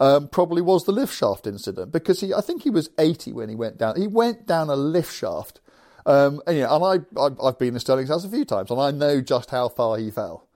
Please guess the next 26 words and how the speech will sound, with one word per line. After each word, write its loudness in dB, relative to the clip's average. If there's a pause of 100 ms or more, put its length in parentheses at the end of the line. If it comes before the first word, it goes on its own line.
(400)
I -2
mean, -2
it 6
was 2
a 2
long 0
way, -8
and -4
he -6
did 0 (180)
terrible 2
damage -6
to -8
his, -8 (520)
um, 0
to -6
his -2
ankles 0
and -8
his -10
heels. 0
And, 0
and 2
I 0
can -8
remember, 0